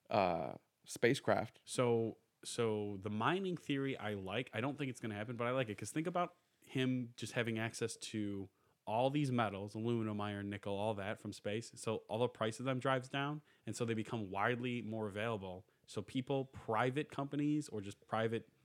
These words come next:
Speaker 2: dudes in their garage could build more things more easily. Technology.
Speaker 1: That does feel like
Speaker 2: Everybody's
Speaker 1: you know
Speaker 2: gonna
Speaker 1: how in
Speaker 2: become
Speaker 1: s-,
Speaker 2: scrappers.
Speaker 1: you know how in Star Wars everybody knows how to fix things?
Speaker 2: Yeah.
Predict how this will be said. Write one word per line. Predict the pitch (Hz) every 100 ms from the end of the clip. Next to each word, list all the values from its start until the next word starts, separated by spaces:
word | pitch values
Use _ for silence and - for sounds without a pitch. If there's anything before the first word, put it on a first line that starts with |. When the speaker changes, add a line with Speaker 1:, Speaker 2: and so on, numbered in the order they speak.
| -
Speaker 2:
dudes | 117 113 113
in |
their | 110
garage | 104 101 104 117 117 - - - _ _ _ _ _ _ _ -
could | 110 101
build | 123 139 120
more | 113 123 135
things | - 135 120 104
more | 104 104
easily. | 98 110 95 82 - - _ - _ _ _
Technology. | - 107 104 101 107 - - - - - -
Speaker 1:
That | 123
does | 127 139
feel | - 139 123
like | 113 113 - - _ - - - - - - _ -
Speaker 2:
Everybody's | 131 147 170 160
Speaker 1:
you |
know | 170
Speaker 2:
gonna | 202
Speaker 1:
how | 214
in |
Speaker 2:
become | 170
Speaker 1:
s-, | 151
Speaker 2:
scrappers. | - - - 151 - - 131
Speaker 1:
you |
know | 147
how | 165 175
in |
Star | 147 - 113 120
Wars | 127 123
everybody | 117 123 113 117 113
knows | 113 110
how | 113
to | 107
fix | - 110
things? | - 117 131 -
Speaker 2:
Yeah. | 117 135